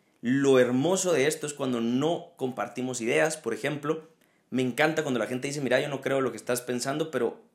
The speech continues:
me gusta que penses diferente". A pocas personas me he encontrado así. "Me gusta que penses diferente, podemos platicar,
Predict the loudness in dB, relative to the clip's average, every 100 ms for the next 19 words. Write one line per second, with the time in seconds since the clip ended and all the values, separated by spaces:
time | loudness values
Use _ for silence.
0 | -8 -2 0 0 -2 -4 -6 -4 -4 -4
1 | -4 -2 -2 -4 -10 -14 _ _ -2 -2
2 | -2 -4 -4 -4 -4 -4 -4 -2 -2 -2
3 | -8 -14 _ _ 0 2 2 0 -2 -4
4 | -4 -4 -4 -4 -4 -4 -4 -4 -4 -6
5 | -4 -4 -4 -6